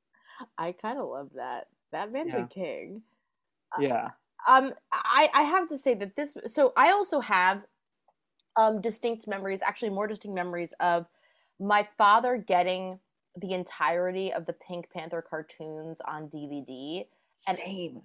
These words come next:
Speaker 1: I
Speaker 2: Like
Speaker 1: watched the actual Pink Panther cartoons when I was probably around this age, probably based off of, "Hey, here's the Pink Panther movie,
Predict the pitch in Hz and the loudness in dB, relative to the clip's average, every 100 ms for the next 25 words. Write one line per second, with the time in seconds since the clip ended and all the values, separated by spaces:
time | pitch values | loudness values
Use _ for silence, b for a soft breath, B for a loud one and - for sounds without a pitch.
0 | - 196 226 240 185 185 185 - - 190 | 2 6 6 6 4 4 2 -10 -12 -6
1 | - 156 165 - 165 - 160 - 349 359 | 0 0 0 -4 -8 -8 -12 -2 -2 0
2 | 262 214 190 175 180 165 160 160 - 156 | -4 -2 -2 -2 -6 -8 -6 -6 -4 -2
3 | 160 156 156 - _ 156 160 160 160 151 | -2 -4 -8 -12 _ -2 0 0 -2 -2
4 | 147 143 147 - 269 254 - b _ 320 | -4 -6 -10 -4 0 0 -4 b _ 0
5 | 294 330 302 262 202 208 - 185 185 180 | 2 2 2 0 0 0 0 -2 -2 -8
6 | - 302 285 233 214 _ 214 214 202 196 | -4 -2 0 -2 -4 _ -6 -6 -6 -6
7 | 185 175 196 302 233 196 | -4 -2 0 0 0 -4